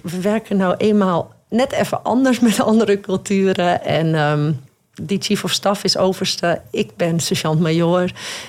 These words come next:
Dus, ehm, we moeten iets anders met elkaar omgaan dan ik gewend ben.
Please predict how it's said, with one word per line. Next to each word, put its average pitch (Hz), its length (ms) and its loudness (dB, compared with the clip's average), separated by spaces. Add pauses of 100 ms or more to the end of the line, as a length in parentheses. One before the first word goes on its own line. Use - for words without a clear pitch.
Dus, 170 420 -2
ehm, 151 400 0 (540)
we 170 160 0
moeten 196 320 2
iets - 160 -2
anders 165 280 0
met 165 160 -2
elkaar 156 300 -2
omgaan 170 360 0
dan 156 160 2
ik 151 100 0
gewend 139 420 0
ben. - 260 -4